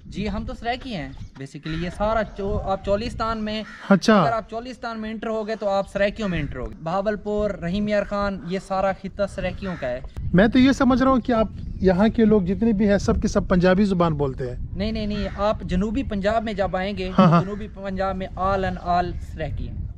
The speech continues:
Speaker 2: अच्छा, अच्छा, अच्छा,
Speaker 1: जी।
Speaker 2: ठीक है, ओके जी।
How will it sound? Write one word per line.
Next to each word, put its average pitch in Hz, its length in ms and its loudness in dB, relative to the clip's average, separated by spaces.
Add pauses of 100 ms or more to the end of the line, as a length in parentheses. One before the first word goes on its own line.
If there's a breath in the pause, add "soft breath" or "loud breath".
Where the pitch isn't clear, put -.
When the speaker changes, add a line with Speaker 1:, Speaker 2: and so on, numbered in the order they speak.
Speaker 2:
अच्छा, 170 420 4
अच्छा, 139 200 -2
अच्छा, 131 200 -4
Speaker 1:
जी। - 260 -6
Speaker 2:
ठीक 170 240 6
है, - 60 -12 (480 loud breath)
ओके 170 220 4
जी। 127 180 -6